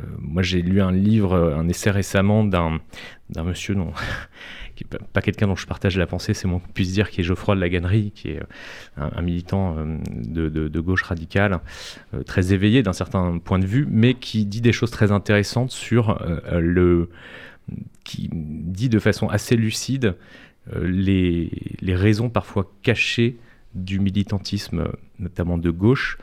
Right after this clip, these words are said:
Et lui, il, il explique que parfois, dans les, les, les militants, dans les manifestations, sans le savoir, ils se mettent en scène comme sujet politique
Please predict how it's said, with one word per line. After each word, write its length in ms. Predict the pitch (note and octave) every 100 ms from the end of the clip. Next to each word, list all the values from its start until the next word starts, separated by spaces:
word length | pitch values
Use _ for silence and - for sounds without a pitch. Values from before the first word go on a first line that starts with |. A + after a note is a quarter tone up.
| - - -
Et 160 | - F2+
lui, 580 | F#2 F#2+ A#2 C3+ G#2+ F2+
il, 220 | - F2
il 100 | E2
explique 320 | F#2+ - - -
que 320 | - G#2 G2 - -
parfois, 320 | - - - A#2+
dans 140 | G2+
les, 260 | F#2 F2 F2
les, 460 | F2+ F2+ - -
les 100 | G2
militants, 360 | F#2+ G2+ G#2+ B2
dans 80 | G#2+
les 80 | F#2
manifestations, 560 | F#2+ F#2+ F#2+ G2 -
sans 140 | - G2
le 40 |
savoir, 540 | - A2 A2 C#3+ B2+ F#2 - - - - -
ils 80 | F#2+
se 180 | -
mettent 280 | G#2 A2 C3
en 60 | A2
scène 380 | - A#2+ A#2 A#2
comme 320 | G#2+ F#2+ F#2
sujet 580 | - - G#2+ G2+ G#2 G#2
politique 640 | - A2 G2 - G#2+ -